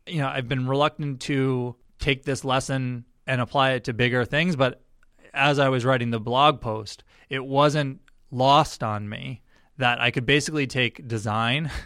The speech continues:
<laughs> and put any minority, like, actual minority, in and replace the word designer with that minority. Like,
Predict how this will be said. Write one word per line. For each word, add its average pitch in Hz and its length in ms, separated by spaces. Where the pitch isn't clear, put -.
<laughs> - 320
and 135 180
put 151 220
any 151 260
minority, 117 1000
like, 131 240
actual 139 460
minority, 104 800
in 120 460
and 123 160
replace 131 380
the 135 100
word 113 280
designer 107 640
with 113 360
that 107 280
minority. 107 440
Like, 131 220